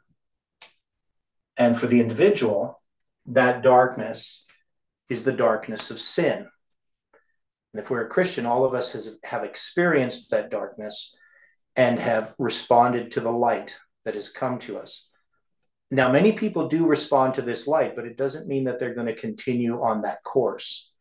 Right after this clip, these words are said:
Not everyone's going to continue to respond to light. Some people receive light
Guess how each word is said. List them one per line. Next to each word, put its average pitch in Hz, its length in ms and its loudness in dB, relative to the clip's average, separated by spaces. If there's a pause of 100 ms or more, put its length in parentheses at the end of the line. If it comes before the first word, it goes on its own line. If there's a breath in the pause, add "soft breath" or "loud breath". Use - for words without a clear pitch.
(1900)
Not 131 260 4
everyone's 123 560 4
going 120 300 0
to 110 340 -4 (2500)
continue 147 460 0
to 131 120 -2
respond 104 520 -4
to 101 100 -14
light. 92 260 -14 (560)
Some 104 140 -18
people 113 260 -10
receive 113 380 -8
light 139 320 2